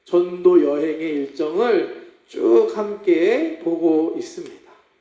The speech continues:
어, 사도 바울의 전도 여행은 그냥 사도 바울 개인의 그런 이야기가 아니었습니다. 어, 이것은 시작부터 하나님의 뜻으로 시작된 것이고, 하나님이 인도하셨고,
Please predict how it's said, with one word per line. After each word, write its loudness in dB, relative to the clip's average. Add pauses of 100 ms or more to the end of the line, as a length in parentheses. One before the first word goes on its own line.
(580)
어, 4
사도 6
바울의 6
전도 -4
여행은 0 (320)
그냥 -6
사도 0
바울 2
개인의 0 (760)
그런 2
이야기가 0 (260)
아니었습니다. -2 (960)
어, 4
이것은 2
시작부터 2
하나님의 -2
뜻으로 0
시작된 -4
것이고, 4
하나님이 -4
인도하셨고, 2